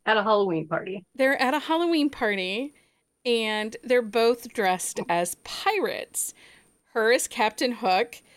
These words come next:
Speaker 2: and our hero, Bo, as a peg-legged pirate,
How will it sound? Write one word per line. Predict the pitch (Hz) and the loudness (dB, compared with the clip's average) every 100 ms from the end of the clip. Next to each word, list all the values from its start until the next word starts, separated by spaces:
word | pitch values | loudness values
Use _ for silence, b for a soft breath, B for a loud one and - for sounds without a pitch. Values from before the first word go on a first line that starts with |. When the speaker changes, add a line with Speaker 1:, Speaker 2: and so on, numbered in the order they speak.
| b b b b _ | b b b b _
Speaker 2:
and | 233 214 202 208 | -4 -2 -2 -2
our | 196 | -2
hero, | 196 262 220 196 | 0 2 4 2
Bo, | 202 302 339 240 190 190 208 - _ _ _ _ | 0 2 4 4 2 0 -4 -10 _ _ _ _
as | 208 | -4
a | 208 | -4
peg-legged | - - 202 202 202 175 196 - | -2 0 0 -2 -4 -4 -4 -12
pirate, | - 403 403 214 - - | -6 -4 -2 -2 -4 -6